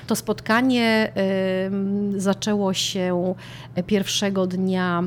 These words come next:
od spotkań z członkami komisji, ym, badawczej, y, ale z każdym członkiem indywidualnie. Pierwsze moje spotkanie wcześniej było ze wszystkimi członkami razem, z całą komisją,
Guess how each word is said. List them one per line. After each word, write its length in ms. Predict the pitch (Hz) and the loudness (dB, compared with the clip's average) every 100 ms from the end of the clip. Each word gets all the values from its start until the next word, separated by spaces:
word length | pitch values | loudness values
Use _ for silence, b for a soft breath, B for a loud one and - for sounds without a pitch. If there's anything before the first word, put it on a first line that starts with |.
| 175 - - | -2 -10 -4
od 480 | 202 208 185 - - - - - - | 2 2 2 -4 -10 -10 -10 -12 -10
spotkań 840 | - - - 202 - - 190 180 175 | -6 -6 -2 -4 -4 -2 0 0 0
z 140 | - - | -4 -8
członkami 560 | - 196 190 208 196 | -2 -2 0 0 0
komisji, 920 | 190 196 190 196 190 - - 175 180 - 170 175 180 175 170 180 180 - | 0 0 2 2 0 -6 -4 -2 -2 -2 -2 0 -2 -2 -2 -4 -6 -6
ym, 460 | 180 185 185 180 175 | -4 -2 -4 -4 0
badawczej, 1000 | 180 175 180 185 - - - 175 175 180 B B B B - | 0 2 0 0 -4 -6 0 2 2 0 B B B B -6
y, 160 | 175 175 - | 0 0 2
ale 200 | 190 185 | 2 2
z 100 | - | 0
każdym 340 | 240 226 214 | -2 0 0
członkiem 520 | - 208 202 196 190 - - | 2 0 2 2 0 -2 0
indywidualnie. 1000 | 196 185 175 180 175 160 143 139 127 - - - - - | 2 2 -2 -4 -4 -2 -2 -4 -6 -10 -16 -18 -20 -2
Pierwsze 360 | 233 214 - 196 | 2 2 2 2
moje 200 | 190 185 | 2 0
spotkanie 520 | - - - 190 180 | -2 -4 -2 0 0
wcześniej 400 | - 190 - 175 | -2 -4 0 0
było 260 | 175 175 | 0 0
ze 120 | 175 196 | 0 -2
wszystkimi 520 | - - - 190 170 | -4 -6 0 0 2
członkami 560 | - 175 175 160 156 - 165 | 0 0 0 0 0 0 0
razem, 400 | 170 160 202 233 | 0 0 -2 -2
z 60 | |
całą 260 | - 175 214 | -2 -2 -2
komisją, 640 | - 175 180 - 233 311 | -2 -2 -2 -2 -2 -2